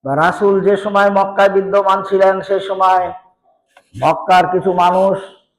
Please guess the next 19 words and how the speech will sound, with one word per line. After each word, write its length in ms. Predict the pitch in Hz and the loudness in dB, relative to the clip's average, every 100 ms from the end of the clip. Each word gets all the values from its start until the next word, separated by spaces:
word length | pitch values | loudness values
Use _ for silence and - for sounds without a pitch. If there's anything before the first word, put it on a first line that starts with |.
| _ _ _ _ _ | _ _ _ _ _
তারা 240 | 165 180 | 0 2
কিয়ামত 480 | 175 196 185 196 202 | 2 4 4 4 0
সম্পর্কে 920 | - 185 190 180 180 - 180 175 170 - - _ _ _ _ _ _ _ _ _ _ _ _ - | 0 -2 0 0 0 2 2 2 0 -6 -20 _ _ _ _ _ _ _ _ _ _ _ _ -4
চিন্তা 300 | 190 190 202 | -2 2 2
ভাবনা 320 | 196 196 190 | 2 0 -2
করছিলেন, 580 | 185 165 - 170 165 160 | -2 -6 -2 2 2 2
আলোচনা 500 | 156 190 202 196 185 | 0 0 0 0 0
করছিলেন 680 | 185 170 175 165 160 151 147 - _ _ _ _ _ _ | -2 -6 -2 2 2 2 -6 -16 _ _ _ _ _ _
যে 100 | 151 | -2
আদম 340 | 143 165 208 202 | 0 2 2 4
আলাইহিস 280 | 196 202 | 4 2
সালাতু 320 | 196 185 185 185 | 2 2 4 2
ওয়াস 140 | 180 | 2
সালাম 320 | 180 180 190 | 2 2 0
থেকে 280 | 180 190 190 | -4 -6 -4
নিয়ে 240 | 175 180 | -2 -2
যত 280 | 165 175 180 | 2 0 2
নবী 500 | 190 175 180 185 196 | -2 -2 -2 0 0
রাসূল 640 | 175 175 190 180 170 143 | 2 -2 -2 -2 -2 -4